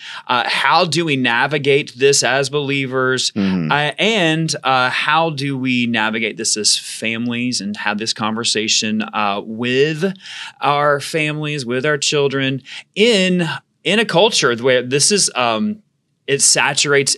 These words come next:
Speaker 1: every part of our culture. So it's no, no longer, uh, I think, you know, if this happened, um, it was just easier maybe twenty, thirty, forty, even ten years ago to kind of just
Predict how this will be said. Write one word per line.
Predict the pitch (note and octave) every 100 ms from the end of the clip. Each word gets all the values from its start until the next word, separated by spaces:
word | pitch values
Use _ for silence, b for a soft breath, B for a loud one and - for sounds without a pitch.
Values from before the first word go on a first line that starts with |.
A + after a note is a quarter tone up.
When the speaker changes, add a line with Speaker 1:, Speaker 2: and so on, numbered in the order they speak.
| -
Speaker 1:
every | C3+ B2
part | A#2 - A#2
of | G#2+
our | -
culture. | - - C#3 A#2 - - _
So | - - A#2
it's | A#2+ C3+
no, | D3 F#3 C#3+
no | D#3 G3+
longer, | G3 D#3+ E3 E3 D#3+ D3+ D3 - B B B -
uh, | A2+ G#2+ F#2
I | A2+
think, | C3 C3 A2 A#2+
you |
know, | A2+ G#2 G2
if | B2 G#2+
this | C3+ -
happened, | C3+ A#2 A#2 G#2+ G#2+ G#2+
um, | G#2+ G2+ F2+ F#2+ - _ _ _ _ _ -
it | D3
was | D#3+
just | F#3 B3
easier | - C3+ C#3+ D3+ D3 D3+
maybe | C3+ B2+ B2+ A#2 - _ _ _ _ _ -
twenty, | - B2 B2+ B2+ B2+
thirty, | - A#2 A#2+ B2 A#2+
forty, | - - A#2 A#2 A#2+ A#2 C3
even | A#2 G#2+ F#2+
ten | - B2 C3
years | C3+ B2
ago | B2 A#2+ A#2+ A#2+
to | A2+
kind | G#2+ A2+ G#2+
of | G#2 -
just | G#2+ G#2 -